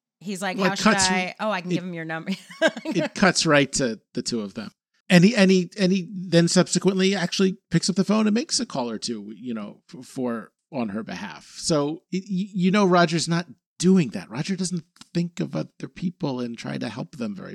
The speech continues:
Speaker 2: <laughs> much.
Speaker 1: Remember how he didn't ca-, handle Jane with Joan when
Speaker 2: Oh,
Speaker 1: Jane
Speaker 2: that's
Speaker 1: got
Speaker 2: right. Yeah,
Speaker 1: fired?
Speaker 2: precisely.
Speaker 1: It
Speaker 2: Exactly
Speaker 1: was
Speaker 2: right.
Speaker 1: exactly not that. He really does. He really, I think he, he responded to two things.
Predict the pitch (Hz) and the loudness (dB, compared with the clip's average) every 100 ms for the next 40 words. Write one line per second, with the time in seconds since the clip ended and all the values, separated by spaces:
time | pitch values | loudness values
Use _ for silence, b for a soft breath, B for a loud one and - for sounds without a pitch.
0 | - - 165 _ - 262 262 247 269 302 | -14 -14 -16 _ -8 -2 2 4 4 4
1 | 339 254 247 254 190 233 233 254 - 233 | 4 2 2 -4 0 0 0 -2 -4 -6
2 | - 185 226 214 220 220 214 220 - _ | -6 -4 -2 0 0 -2 -2 -4 -10 _
3 | 190 196 202 214 233 202 196 170 196 190 | -6 -2 0 0 -2 -4 -6 -2 -2 0
4 | 214 247 - - 190 190 190 156 170 180 | -2 -4 -8 -10 -4 -4 2 6 8 8
5 | 170 202 208 202 262 415 - 180 180 117 | 4 4 4 4 4 2 0 -2 -2 -4
6 | 101 - 127 135 139 156 170 170 208 302 | -10 -8 -2 2 2 2 2 0 2 2
7 | 370 370 254 202 170 160 151 370 392 285 | 2 2 0 0 -2 -4 -4 -4 -2 0
8 | 226 208 190 - 214 214 254 180 190 175 | 0 0 -2 -6 -8 -6 -4 -4 -4 -4
9 | 165 151 _ _ 240 - 370 - 262 202 | -6 -10 _ _ -4 -4 -6 -6 -6 -8
10 | - _ - 185 190 185 - 196 185 165 | -10 _ -12 -8 -6 -6 -6 -6 -6 -10
11 | 156 175 156 131 117 | -10 -10 -10 -14 -16